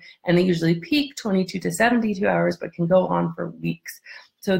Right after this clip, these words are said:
that withdrawal process is your body recalibrating itself, regaining homeostasis, and that's what can take a week to ten days. That's when alcohol really, you know, not only leaves your system physically, but leaves your system in the sense that your system has recalibrated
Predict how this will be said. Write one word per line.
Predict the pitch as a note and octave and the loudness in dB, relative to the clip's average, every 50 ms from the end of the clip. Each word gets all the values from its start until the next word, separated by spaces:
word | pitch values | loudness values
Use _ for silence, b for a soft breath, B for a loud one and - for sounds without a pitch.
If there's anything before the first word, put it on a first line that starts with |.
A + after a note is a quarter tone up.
| E3 - | 2 2
that | G3+ G3+ A3+ A#3+ A#3+ - - - | 4 4 4 4 2 0 -4 -4
withdrawal | F#3+ F3 E3+ E3+ - F3+ G3 A3 B3 C4+ C#4 C#4 | -2 -2 -2 -4 -4 -2 2 4 4 4 4 2
process | - - G2+ F#3 F3 E3 - F#3+ E3+ E3+ E3 - | -2 -4 -4 -4 -6 -6 -6 -4 -4 -4 -6 -6
is | - G3 F3 | -6 -6 -6
your | F#3 F3+ E3+ | -4 -4 -2
body | F3+ F3 E3+ F3 F3 | -2 0 0 0 0
recalibrating | E3+ E3+ E3 E3+ G3+ A#3+ A#3 - - G3 F3 F3 F3 E3+ E3+ E3+ E3 E3 E3 E3+ | -2 -2 -2 -2 -2 -2 -2 -2 0 0 0 0 0 0 0 0 2 2 2 0
itself, | E3 E3 E3 D#3 - - - - | 0 -2 -6 -8 -8 -12 -10 -2
regaining | - F#3+ F#3+ F3 E3 G3 F#3 F3 E3+ E3 | 0 0 0 2 2 0 2 2 0 0
homeostasis, | E3 D#3 D#3 D3+ D#3 E3+ - - E3 D#3 - - D#3 D#3 D#3 - B B B B B B - | -2 -2 -4 -6 -8 -10 -8 -6 -6 -6 -6 -8 -8 -10 -10 -12 B B B B B B -2
and | F3 E3+ F3+ F#3+ | 0 2 2 4
that's | G#3+ A#3 A#3+ A#3 - | 4 2 2 0 -4
what | F3+ E3+ | -6 -6
can | - E3+ E3+ | -2 -2 -2
take | E3 E3 - E3+ - | -2 -2 -4 -6 -6
a | |
week | D#2+ D#2+ D#2+ - - | -8 -8 -10 -10 -12
to | E2+ | -16
ten | E2+ - D#2+ D#2+ D#2 | -12 -10 -10 -8 -6
days. | D#2 D#2 D2+ D2+ - - B B B B _ - | -6 -6 -6 -6 -8 -10 B B B B _ -2
That's | A#3 G3+ G#3 G#3 - - | 2 2 2 2 0 0
when | G3+ F#3 | 0 2
alcohol | F3 F3 E3 - D#3+ D#3 E3 E3 E3 | 2 0 0 -2 0 0 0 2 4
really, | E3 G3+ G3+ F#3 F3 F3 E3+ - - | 4 6 6 8 6 6 4 4 4
you | E3 | 4
know, | E3 E3 E3 | 6 6 6
not | E3+ - - G3+ A3+ A#3+ A#3+ | 4 2 2 2 4 4 6
only | A3 G#3+ G3+ F#3 | 4 4 4 2
leaves | E3+ F#3+ G3 F3 E3+ | 2 2 0 0 0
your | F3+ F3 | -2 -2
system | E3 - F3 E3+ - - E3+ E3+ E3 | -2 -2 -4 -4 -2 -2 -2 -2 2
physically, | - B3+ B3 A#3 G3+ - - D3+ D3 D3+ D#3+ E3 B B B B B B _ | 2 2 2 2 -2 -2 -4 -6 -6 -6 -8 -10 B B B B B B _
but | G#3 G3+ - | 0 2 2
leaves | F3 A3+ A#3 A3 F#3+ G#3 | 4 2 2 2 2 0
your | G#3 F3 | 0 0
system | E3 - G3 F#3+ - - F3+ F3 | 0 0 0 0 2 2 2 4
in | E3+ E3 | 4 6
the | E3 E3 | 4 4
sense | E3 E3 F3+ E3+ E3 E3 E3 - | 4 4 4 4 4 2 2 0
that | - - | -2 0
your | E3 E3+ | 0 0
system | E3+ E3 - G3+ F#3+ - - F3 E3+ E3 | -2 -2 -2 -4 -4 -2 -2 -4 -4 -2
has | E3 E3+ - - | 0 -2 -2 -2
recalibrated | - D#3+ D#3+ - - F2 E2+ E2+ E3 E3+ D#3+ D3+ D3+ D3+ D3+ | -4 -8 -8 -6 -4 -2 0 0 -2 -2 -6 -8 -6 -8 -10